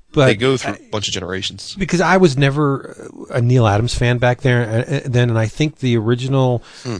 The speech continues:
Speaker 1: like, you know, fifteen, s-, s-, twenty issues, it's, it's very Neil Adamsy. It, it's, it's, v-, it's, it's rooted in realism, and that just wasn't my thing.
Speaker 2: Yeah,
Speaker 1: But
Speaker 2: Brent Anderson is definitely, yeah, he, you could definitely say he was a student of that,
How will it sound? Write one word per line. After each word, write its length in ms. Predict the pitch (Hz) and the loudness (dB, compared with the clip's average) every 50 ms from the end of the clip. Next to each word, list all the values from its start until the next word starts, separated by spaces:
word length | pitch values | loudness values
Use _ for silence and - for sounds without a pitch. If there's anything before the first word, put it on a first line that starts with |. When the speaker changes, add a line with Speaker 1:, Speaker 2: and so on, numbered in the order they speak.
| - - | -6 -2
Speaker 1:
like, 320 | 127 117 107 95 - - - - | -2 -2 -2 -4 -6 -18 -18 -10
you 160 | 160 156 135 | -4 0 2
know, 220 | 127 117 110 104 | 2 4 2 0
fifteen, 1120 | 98 - - - 135 123 - - - 127 127 123 123 120 120 120 117 113 113 113 113 110 - _ _ _ _ | -2 -4 0 0 0 0 0 -4 -4 -2 0 0 0 0 0 -2 -2 -2 -4 -6 -8 -10 -16 _ _ _ _
s-, 380 | - - - - - - - 139 | -20 -18 -16 -16 -16 -16 -18 -18
s-, 420 | 127 123 117 - - - - - - | -18 -16 -16 -14 -16 -16 -16 -12 -8
twenty 320 | - - 123 117 113 110 113 | -4 -2 0 2 2 2 2
issues, 360 | 113 - - 123 113 104 117 | 2 2 0 0 0 0 -2
it's, 260 | - 123 120 113 - | -4 -4 -4 -4 -4
it's 280 | 139 143 147 127 110 120 | -6 -4 -4 -4 -4 -6
very 440 | 110 101 113 110 113 117 120 117 117 | -4 -2 0 0 2 2 2 2 2
Neil 500 | 113 113 110 110 110 110 110 113 120 - | 0 0 0 0 2 2 2 0 0 -2
Adamsy. 600 | 120 104 101 101 110 113 110 104 113 120 120 113 - - - - - | -2 -2 0 0 0 0 -2 0 0 0 0 -2 -4 -10 -16 -8 -4
It, 140 | 127 127 135 | -2 -2 0
it's, 200 | 127 117 - - | -2 -4 -4 -4
it's, 280 | 131 120 104 - - | -6 -6 -6 -8 -12
v-, 760 | - - 135 117 101 104 - - - - - - - - - | -12 -10 -12 -12 -12 -12 -16 -12 -12 -12 -12 -12 -10 -4 -4
it's, 140 | 120 - 110 104 101 - - | -4 -4 -4 -12 -12 -10 -6
it's 360 | - 113 - - - - - 160 156 143 139 117 | -6 -6 -6 -8 -14 -16 -16 -16 -16 -14 -12 -10
rooted 500 | 120 147 165 143 139 175 175 143 117 107 | -10 -6 0 4 6 6 6 6 4 2
in 140 | 107 107 107 | 2 2 4
realism, 540 | 131 147 139 101 92 95 87 - 98 87 | 6 6 6 4 4 0 -2 -4 -4 -4
and 60 | 87 104 | -2 0
that 220 | 117 113 - - | 0 0 0 -4
just 240 | - - 92 - - | -12 -14 -12 -8 -6
wasn't 280 | 107 101 92 110 98 92 | -6 -6 -4 -6 -8 -6
my 100 | 87 87 | -8 -6
thing. 380 | - - 139 123 107 90 82 - - - - - - - | 0 2 2 2 2 0 -4 -10 -16 -20 -20 -18 -6 -2
Speaker 2:
Yeah, 160 | 135 117 110 | 0 2 2
Speaker 1:
But 80 | 123 117 | 4 4
Speaker 2:
Brent 160 | 127 123 113 | 2 4 2
Anderson 340 | 120 107 101 95 - 101 98 | 0 0 -2 -2 -2 -2 -2
is 100 | 92 90 | -2 0
definitely, 440 | 110 101 92 - 101 98 95 92 - | 0 -2 -2 -2 -4 -4 -4 -8 -10
yeah, 160 | 92 107 101 | -8 -6 -2
he, 160 | 101 113 110 - | -2 -2 -2 -2
you 180 | 101 110 107 101 | -6 -8 -6 -6
could 120 | 107 87 | -6 -2
definitely 300 | - 101 98 98 107 98 | 0 0 0 0 -2 -4
say 240 | - - - 101 92 | -4 0 0 0 0
he 140 | 95 104 85 | 0 -4 -6
was 180 | 87 92 - | -6 -8 -6
a 40 | 95 | -6
student 360 | - - - 110 98 90 85 | -6 -4 -4 -6 -6 -6 -8
of 80 | 82 92 | -8 -4
that, 240 | 95 87 82 76 | -2 -2 -2 -4